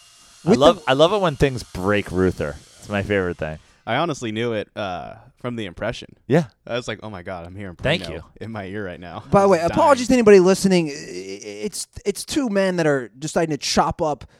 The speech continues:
Speaker 2: right outside my window. This is not acceptable. W-, we're having the,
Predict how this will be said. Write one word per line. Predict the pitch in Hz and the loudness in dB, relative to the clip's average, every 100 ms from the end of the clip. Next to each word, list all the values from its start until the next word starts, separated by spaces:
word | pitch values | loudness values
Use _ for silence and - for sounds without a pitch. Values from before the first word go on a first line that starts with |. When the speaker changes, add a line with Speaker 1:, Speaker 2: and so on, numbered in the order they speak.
| _ _ - | _ _ 0
Speaker 2:
right | 151 196 | 4 6
outside | 175 - 160 151 | 4 4 4 6
my | 139 | 4
window. | 135 127 127 123 123 | 2 2 4 2 0
This | 135 147 | -6 -8
is | 135 | -2
not | 156 160 139 _ 127 | 0 0 -4 _ _
acceptable. | 143 - 139 - 120 123 117 - _ _ _ _ | -10 -4 -2 -4 -4 -2 -2 -4 _ _ _ _
W-, | 117 123 | -8 -6
we're | 127 151 | -2 0
having | 156 143 | 0 -2
the, | 117 | -6